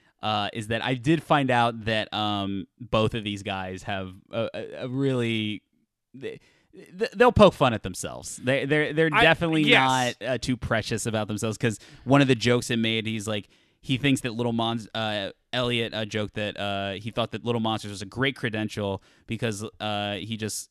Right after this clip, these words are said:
Speaker 1: kind of likes that he can say that he had a script that, uh, bankrupted a studio. <laughs>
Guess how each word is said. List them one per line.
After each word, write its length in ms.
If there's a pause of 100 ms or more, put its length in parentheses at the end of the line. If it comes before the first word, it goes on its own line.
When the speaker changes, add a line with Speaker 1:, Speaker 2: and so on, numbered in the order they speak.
Speaker 1:
kind 280
of 200
likes 360
that 100
he 100
can 140
say 300
that 260
he 320
had 160
a 60
script 460
that, 280
uh, 320 (220)
bankrupted 560
a 40
studio. 400 (380)
<laughs> 80